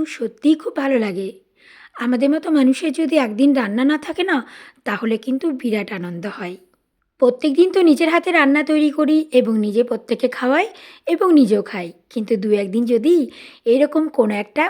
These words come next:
অনুষ্ঠান উপলক্ষে খাওয়া যায় বাইরে রেস্টুরেন্টে গিয়ে, তাহলে ব্যাপারটা কিন্তু মন্দ হয় না। মানুষের কিন্তু কোনো ভরসা নেই, কে কখন আছে, কে কখন চলে যায়, তার কোনো কিন্তু গ্যারান্টি নেই।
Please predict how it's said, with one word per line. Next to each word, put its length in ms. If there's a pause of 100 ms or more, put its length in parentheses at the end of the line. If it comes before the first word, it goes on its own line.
(120)
অনুষ্ঠান 520
উপলক্ষে 520
খাওয়া 280
যায় 240
বাইরে 400
রেস্টুরেন্টে 500
গিয়ে, 320 (480)
তাহলে 360
ব্যাপারটা 420
কিন্তু 300
মন্দ 340
হয় 340
না। 80 (580)
মানুষের 560
কিন্তু 240
কোনো 320
ভরসা 460
নেই, 220 (220)
কে 140
কখন 340
আছে, 360 (600)
কে 140
কখন 340
চলে 300
যায়, 220 (120)
তার 220
কোনো 300
কিন্তু 300
গ্যারান্টি 560
নেই। 220